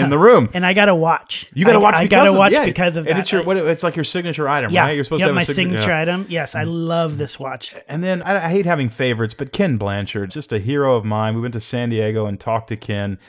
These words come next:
Speaker 1: Yeah.
Speaker 2: about leading a team. When you're launching a project, how do you lead a team through it? Ken was amazing.
Speaker 1: Yeah.
Speaker 2: Professional golfer Ben
Speaker 1: <laughs>
Speaker 2: Crane.
Speaker 1: Which is Tim's personal
Speaker 2: That was
Speaker 1: favorite.
Speaker 2: our
Speaker 1: Yeah.
Speaker 2: C O O's
Speaker 1: <laughs>
Speaker 2: big favorite there. He got to hang out with a professional golfer for a day.
Speaker 1: <laughs>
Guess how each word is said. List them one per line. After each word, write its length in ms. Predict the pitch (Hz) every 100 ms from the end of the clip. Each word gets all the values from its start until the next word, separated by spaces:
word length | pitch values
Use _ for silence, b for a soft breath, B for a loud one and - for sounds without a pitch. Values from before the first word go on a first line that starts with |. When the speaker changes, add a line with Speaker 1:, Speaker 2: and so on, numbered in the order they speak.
| b b b
Speaker 1:
Yeah. 60 |
Speaker 2:
about 220 | 113 113 113
leading 380 | 117 147 165 165
a 40 |
team. 400 | 160 120 101 92
When 80 | 95
you're 120 | 101
launching 380 | 117 139 151 156
a 40 |
project, 500 | 143 135 123 123 113
how 260 | 104 131 147
do 60 | 170
you 140 | 165
lead 280 | 139 127 131
a 60 | 120
team 340 | - 120 113
through 240 | 107 110 107
it? 120 | 107
Ken 240 | - 127
was 120 | 120
amazing. 500 | 101 101 113 117 117
Speaker 1:
Yeah. 240 | 123 131 127 B B
Speaker 2:
Professional 560 | - 117 175 165 190 147
golfer 380 | 139 131 131 113
Ben 380 | 101 120 113
Speaker 1:
<laughs> 40 | 196
Speaker 2:
Crane. 560 | - 190 214 220 220 -
Speaker 1:
Which 200 | 190 202
is 120 | 185
Tim's 320 | - 202 180
personal 400 | - 160 - 156
Speaker 2:
That 260 | 131 151 147
was 140 | 143
Speaker 1:
favorite. 100 | 151 151
Speaker 2:
our 140 | 160
Speaker 1:
Yeah. 180 | 160 147
Speaker 2:
C 200 | 180 180
O 80 | 165 160 165 165
O's 120 | 139
Speaker 1:
<laughs> 120 | 135
Speaker 2:
big 160 | 160 -
favorite 460 | 170 165 156 151 165
there. 260 | 156 160
He 80 | 160
got 160 | 156 151
to 100 | 135
hang 160 | 160
out 100 | 156
with 80 | 147
a 60 | 139
professional 500 | 139 - 147 147 139
golfer 440 | 127 143 139 165
for 220 | 131 143
a 80 | 131
day. 360 | 123 135 156
Speaker 1:
<laughs> 60 | 185